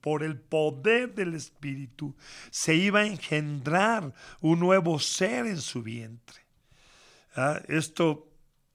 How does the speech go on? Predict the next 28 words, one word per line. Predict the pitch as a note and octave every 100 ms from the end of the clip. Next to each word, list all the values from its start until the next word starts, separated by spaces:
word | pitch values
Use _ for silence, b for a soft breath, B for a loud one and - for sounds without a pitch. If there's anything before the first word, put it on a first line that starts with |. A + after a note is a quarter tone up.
| b b b b b -
eh, | C#3 D3+
solamente | C3+ D#3+ E3 D#3+ E3+ D#3 - D#3 D3 D3 - _ _ _
Dios | C3+ A#2+ D#3+ A3 C4+ A3 C#3+
lo | C3 -
puede | C3+ A#2
hacer. | A2+ - - C2 _ _ _ _ _ _ _ _ _ _
Y | C3
dice: | C3+ C#3 C#3+
"La | C3 B2+
sombra | A#2+ - G3+ A3 A3 F#3+ D3 B2+
del | B2 C3
Omnipotente, | B2+ B2+ C3 - B2+ - E3+ F3+ C3 C3
el |
Espíritu | B2 - F#3+ D#3+ F#3
Santo | - F3 F#3 F3 F#3
vendrá | C#3+ C3 C#3 C3+ D#3+ F3 - B B
sobre | - D3+ B2+ C3+
ti | - F3 G3+ A3+
y | D3 C#3
el | B2+
poder | _ D#3 D3 C#3+ B2 F#3 G#3+ G#3+ G3+ B B B B
del | D3 D3
Altísimo | D3+ C#3+ - A#3+ A#3 - D#3+ C3+
te | B2+ C3+
cubrirá | - C#3+ B2+ B2+ C#3 D3+
con | - C#3
su | - D#3+
sombra". | B2 - B2 B2+ - -